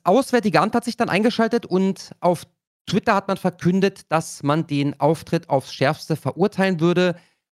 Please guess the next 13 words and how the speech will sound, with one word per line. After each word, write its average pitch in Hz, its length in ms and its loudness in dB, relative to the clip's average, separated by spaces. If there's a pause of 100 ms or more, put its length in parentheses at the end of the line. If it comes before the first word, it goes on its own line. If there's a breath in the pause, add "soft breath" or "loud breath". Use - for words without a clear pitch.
und 160 120 -6
dass - 140 -2
man 156 160 0
keine 143 340 0
Ahnung 143 420 2 (260)
habe, 135 600 0
wie 151 240 -4
Herr 131 500 0 (160)
Omar 135 580 0
in 127 240 -4
Deutschland 117 540 -2 (100)
einreisen 110 600 -2
konnte. 123 440 0